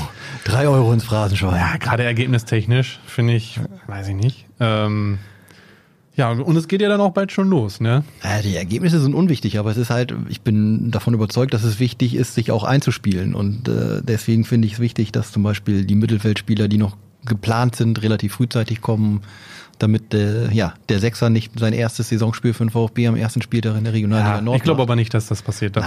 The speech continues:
Speaker 2: Dafür
Speaker 1: glaub ich
Speaker 2: wird
Speaker 1: auch
Speaker 2: da
Speaker 1: nicht.
Speaker 2: auch zu gut gearbeitet,
Speaker 1: Ist
Speaker 2: als
Speaker 1: ja auch noch ein
Speaker 2: dass,
Speaker 1: bisschen
Speaker 2: äh,
Speaker 1: Zeit. Saisonstart, äh, wie gesagt, letztes Juli-Wochenende. Da liegt noch die ein oder andere Woche zwischen.
Speaker 2: Ja,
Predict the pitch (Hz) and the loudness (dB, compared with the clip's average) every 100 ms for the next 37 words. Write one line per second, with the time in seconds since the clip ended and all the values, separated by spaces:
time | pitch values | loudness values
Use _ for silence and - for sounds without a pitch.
0 | 104 113 110 101 117 - 113 110 - 120 | 0 2 2 0 0 0 0 -2 -4 -2
1 | 113 110 110 110 107 107 - - - 117 | -2 0 0 2 0 -2 -6 -20 -4 -2
2 | 127 143 127 117 127 104 104 123 135 123 | 2 2 2 2 2 2 0 2 0 0
3 | 110 120 127 - 120 117 - 113 110 110 | 0 2 0 0 0 0 -2 0 2 2
4 | 101 104 107 104 107 107 110 - 104 - | 2 0 2 0 2 0 -2 -4 -4 -4
5 | 117 98 110 107 101 101 98 95 92 95 | -4 2 4 4 2 0 0 0 0 -2
6 | 95 - - - 127 120 - 104 113 - | -4 -8 -20 -20 -18 -10 -2 -2 0 -2
7 | - 110 104 110 104 90 98 98 98 - | -2 0 2 2 0 0 0 -2 -6 -8
8 | - 104 - - - - - 104 101 | -6 -6 -8 -16 -20 -18 -2 0 0